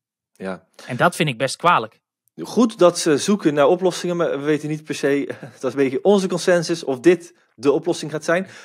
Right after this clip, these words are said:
Speaker 1: Het vond wel opvallend, Van der Poel reageert hierop op Twitter.
Speaker 2: Ja,
Speaker 1: Hij
Speaker 2: die
Speaker 1: vraagt
Speaker 2: zet
Speaker 1: of het een grap
Speaker 2: eigenlijk
Speaker 1: is.
Speaker 2: nooit iets meer op Twitter.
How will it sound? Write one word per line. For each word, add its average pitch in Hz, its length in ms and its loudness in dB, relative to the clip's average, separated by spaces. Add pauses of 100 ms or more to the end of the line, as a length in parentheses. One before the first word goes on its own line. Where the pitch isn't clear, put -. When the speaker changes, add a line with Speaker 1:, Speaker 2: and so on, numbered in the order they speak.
Speaker 1:
Het 139 160 0
vond 185 200 0
wel 202 160 6
opvallend, 214 600 2 (500)
Van 180 280 2
der 185 120 6
Poel 240 280 4
reageert 214 420 4
hierop 214 260 2
op 196 100 -6
Twitter. - 460 -6 (1120)
Speaker 2:
Ja, 151 160 -4
Speaker 1:
Hij 127 100 -2
Speaker 2:
die 135 80 0
Speaker 1:
vraagt 175 160 4
Speaker 2:
zet 196 120 4
Speaker 1:
of - 80 -2
het - 20 -2
een 208 60 4
grap 330 120 2
Speaker 2:
eigenlijk 240 240 2
Speaker 1:
is. 208 100 4
Speaker 2:
nooit 233 200 6
iets - 180 -2
meer 185 160 4
op 151 80 0
Twitter. 147 460 -4